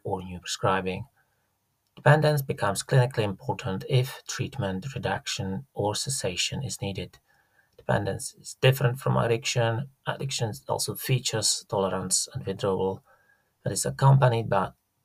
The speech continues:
by additional characteristics of cravings, lack of control, overuse, and continued use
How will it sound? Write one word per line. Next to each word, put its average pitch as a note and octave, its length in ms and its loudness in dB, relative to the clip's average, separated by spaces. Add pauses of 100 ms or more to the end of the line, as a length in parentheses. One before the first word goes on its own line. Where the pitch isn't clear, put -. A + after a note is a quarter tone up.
(160)
by G2+ 120 -2
additional G#2+ 500 0
characteristics - 840 -4
of - 180 -8
cravings, G2+ 600 -4
lack G#2+ 300 -2
of - 120 -8
control, F#2 580 -2 (480)
overuse, G2 720 -2 (180)
and C3+ 340 2 (100)
continued F#2 640 -6
use F#2+ 480 -8